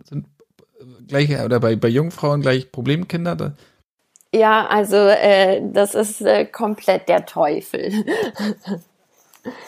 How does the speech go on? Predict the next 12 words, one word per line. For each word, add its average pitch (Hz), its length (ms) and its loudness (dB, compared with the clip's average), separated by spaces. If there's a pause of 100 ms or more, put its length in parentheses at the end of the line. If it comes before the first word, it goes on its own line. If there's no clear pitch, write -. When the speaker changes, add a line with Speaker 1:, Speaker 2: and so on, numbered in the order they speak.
(380)
Speaker 2:
Nee, 285 220 2
aber 220 260 6
also 220 340 2
auf 220 320 -2
jeden 277 200 -6
Fall 240 240 -4
gibt's 226 320 -6
da, 220 400 0 (1160)
gibt's - 240 -6
da 196 140 4
sehr 208 220 2
viele 190 720 0